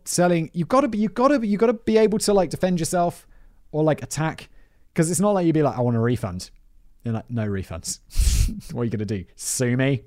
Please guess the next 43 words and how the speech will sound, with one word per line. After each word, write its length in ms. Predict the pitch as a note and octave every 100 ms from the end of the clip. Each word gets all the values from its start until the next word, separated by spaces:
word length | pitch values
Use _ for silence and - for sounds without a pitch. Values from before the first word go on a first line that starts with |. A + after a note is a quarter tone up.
| -
But 100 | -
I 80 | D#3+
get 120 | C3+
the 80 | A#2+
feeling, 320 | C3 A#2 A2
'cause 200 | A#2 G#2+
he 80 | A2+
gets 220 | G#2+ F#2
murdered, 320 | A#2+ G#2+ F#2+
that 120 | F#2+ G2+
they 100 | G2+
probably 260 | A#2 G#2+
are 180 | G#2+ G2+
going 200 | F#2+ F2
back 180 | F2+ -
there 80 | F2
with 140 | E2+
a 20 |
gun. 260 | E2+ D#2+ D#2+ - -
But 80 | A#2+
then 140 | D#3
this 120 | D3+
Gary 300 | E3 F3 E3
chap 260 | - A2 G2
should 180 | - A2+
really 200 | C3 B2
have 120 | A#2+
a 40 |
gun 180 | A2 A#2+
himself 380 | A2 C3+ C3 F#2+
or 80 | F#2+
something, 400 | G2 G2 C3 B2+
or 80 | A#2+
be 120 | A#2
ready 240 | A#2+ A2+
to 100 | G#2+
defend 220 | A2 B2 A2+
himself, 400 | F#2+ G2+ A2+ -
seeing 300 | - B2+ A#2+
as 80 | A2+
he's 140 | A#2
a 80 | A2+
mescaline 640 | A#2+ A#2+ - A2+ G#2+ G#2+